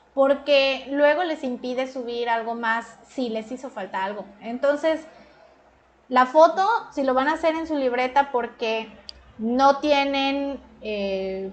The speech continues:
para hacerlo digital o porque, pues, de alguna manera no, pues, por lo que sea. Si lo van a hacer así, la foto hay que ponerla en Word. Pero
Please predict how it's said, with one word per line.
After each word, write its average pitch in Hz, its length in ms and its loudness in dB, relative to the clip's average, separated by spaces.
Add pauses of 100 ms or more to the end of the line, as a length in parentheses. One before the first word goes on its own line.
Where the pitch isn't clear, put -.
para 208 200 2
hacerlo 247 600 0
digital 220 520 -2 (960)
o 269 220 6
porque, 247 1040 2
pues, 202 160 -8
de 202 100 -4
alguna 240 300 -2
manera 220 400 -2
no, 208 560 -8 (1300)
pues, - 260 -18 (640)
por 285 160 8
lo 330 120 4
que 440 120 -2
sea. 453 360 0 (600)
Si - 120 -6
lo 294 120 6
van 330 160 2
a 415 60 0
hacer 370 200 2
así, 349 240 0 (800)
la 240 140 2
foto 320 260 4
hay 349 60 0
que 311 100 0
ponerla 247 340 -4
en 220 120 -6
Word. 190 160 -10 (640)
Pero 262 480 2